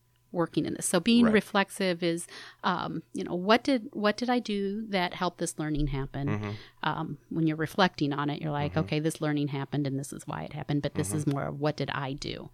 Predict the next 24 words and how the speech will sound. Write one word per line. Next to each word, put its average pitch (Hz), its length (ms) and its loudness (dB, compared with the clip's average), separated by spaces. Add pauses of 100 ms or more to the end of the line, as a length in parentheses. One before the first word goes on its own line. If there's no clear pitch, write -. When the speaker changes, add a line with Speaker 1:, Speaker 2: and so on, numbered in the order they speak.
(160)
Speaker 2:
Mm-hmm. 87 140 -10
Speaker 1:
So 269 280 6
it, 269 140 4 (960)
in 262 120 8
that 247 140 4
community 294 440 8
of 180 120 2
learners, 190 520 4
I - 180 -2
said 175 240 -2
it - 140 -8
kind 196 200 0
of 180 80 -6
shifts - 340 -2
the 185 120 -2
roles. 185 560 2 (380)
It 240 100 0
gives 339 240 6
the 403 140 0
student 247 400 8
more 208 160 4
agency. 160 840 -2
Speaker 2:
Mm-hmm. 123 160 0
Speaker 1:
So 196 300 6